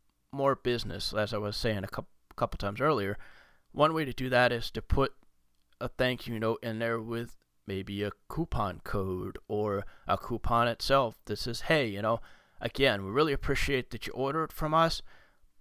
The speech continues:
Maybe you'll want something else, and here's a coupon for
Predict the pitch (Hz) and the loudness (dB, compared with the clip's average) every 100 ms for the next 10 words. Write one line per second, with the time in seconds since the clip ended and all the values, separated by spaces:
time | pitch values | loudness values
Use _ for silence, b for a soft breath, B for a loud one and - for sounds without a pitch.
0 | _ - 113 127 143 147 - _ _ _ | _ -2 0 0 -2 -2 -4 _ _ _
1 | 131 135 - 147 139 143 147 185 170 - | 0 0 2 -2 0 0 2 2 0 -6
2 | 95 98 117 117 123 - 135 131 127 110 | -6 -4 -2 -2 -4 -4 0 4 4 2
3 | - 123 113 110 | -6 -4 0 0